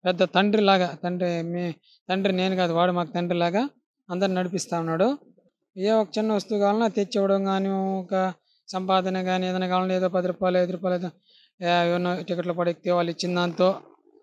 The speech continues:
ఆ ఇంటికి కావాల్సిన సోపు, ప్యా-, సర్ఫ్ ఏం కావాలన్నా పేస్ట్ అట్లాంటి తెచ్చుకొని జీవనం గడుపుకుంటున్నాము.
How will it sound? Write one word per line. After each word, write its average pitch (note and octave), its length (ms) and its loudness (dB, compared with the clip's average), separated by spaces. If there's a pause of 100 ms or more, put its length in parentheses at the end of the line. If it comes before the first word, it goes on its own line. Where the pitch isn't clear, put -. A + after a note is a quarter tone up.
(120)
ఆ F3+ 140 4
ఇంటికి F3 320 -2
కావాల్సిన F3 340 0
సోపు, F3 240 -2
ప్యా-, E3+ 580 -2
సర్ఫ్ E3+ 320 -4
ఏం F3 180 -2
కావాలన్నా F3+ 340 -2 (500)
పేస్ట్ F3 260 0
అట్లాంటి F3+ 260 -2
తెచ్చుకొని A3 460 0
జీవనం G3 340 2
గడుపుకుంటున్నాము. F3 640 -4